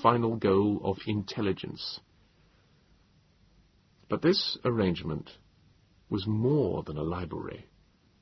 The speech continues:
more than a passive collection of dusty data,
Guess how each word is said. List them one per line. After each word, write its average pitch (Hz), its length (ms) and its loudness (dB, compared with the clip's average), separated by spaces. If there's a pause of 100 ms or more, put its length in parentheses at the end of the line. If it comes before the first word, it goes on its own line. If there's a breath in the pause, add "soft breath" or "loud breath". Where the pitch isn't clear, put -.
(180)
more 120 500 6
than 90 140 -2
a 90 60 -2
passive - 540 -4
collection 92 580 -2
of 78 220 -6
dusty 85 440 -4
data, 92 460 0